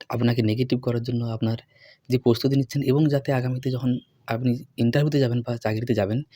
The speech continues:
আপনাকে থামিয়ে দেওয়ার চেষ্টা এটা এক প্রকার, ঠিক আছে? কিছু, কি বলবো, অসাধু চক্রের দ্বারা এরকম বলতে পারি। সবার প্রথমে দেখা যাক যে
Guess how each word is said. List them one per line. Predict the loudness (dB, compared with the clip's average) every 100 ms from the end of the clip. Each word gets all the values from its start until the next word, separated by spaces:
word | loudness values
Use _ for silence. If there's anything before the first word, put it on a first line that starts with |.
| -20 -20 _ -8
আপনাকে | -4 -2 -2 -4
থামিয়ে | -2 0 2
দেওয়ার | 0
চেষ্টা | -2 -8 -8
এটা | -8
এক | -6
প্রকার, | -6 -6 -6
ঠিক | -4 -4
আছে? | -4 -10 -18 -20 -20 -20 -2
কিছু, | -2 0 -4 -4 -10
কি | -4
বলবো, | -2 -2 -4 -6
অসাধু | -6 -2 -2 -2
চক্রের | -2 -6 -6 -4
দ্বারা | -4 -4
এরকম | -4 -2
বলতে | -4 -4
পারি। | -6 -8 -14 -20 -20 -20 -8
সবার | 0 0
প্রথমে | 2 0
দেখা | 0 0
যাক | -2 -2
যে | -2